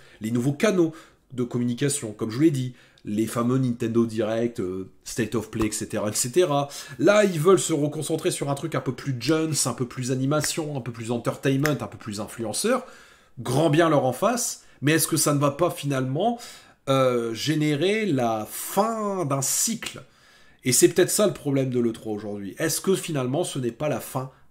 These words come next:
d'un tout, la fin d'un cycle, et que, euh, c'est peut-être les dernières années qu'on vit de l'E trois, hein. C'est possible. C'est possible. En tout cas, ce qui est sûr et certain, c'est que on aura des informations,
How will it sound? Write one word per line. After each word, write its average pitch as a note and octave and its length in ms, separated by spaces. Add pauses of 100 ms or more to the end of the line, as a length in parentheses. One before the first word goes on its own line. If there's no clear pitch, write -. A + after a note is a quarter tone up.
d'un A#2+ 240
tout, A#2 240 (300)
la A#2 100
fin C#3+ 240
d'un A#2+ 140
cycle, - 500 (360)
et A#2+ 160
que, - 140
euh, C3 640 (1120)
c'est - 260
peut-être D3 360
les B2 100
dernières B2+ 460
années D3+ 280
qu'on B2 160
vit A#2 140
de A#2+ 60
l'E C#3 80
trois, A#3+ 220
hein. C#3 120 (560)
C'est B2+ 160
possible. E3 420 (840)
C'est C3+ 160
possible. - 360 (380)
En B2+ 100
tout F3 120
cas, C4 120
ce - 80
qui G#3 100
est - 20
sûr - 200
et - 60
certain, - 340
c'est - 220
que B2 220 (360)
on G#2+ 180
aura A#3 280
des F3 140
informations, B2+ 720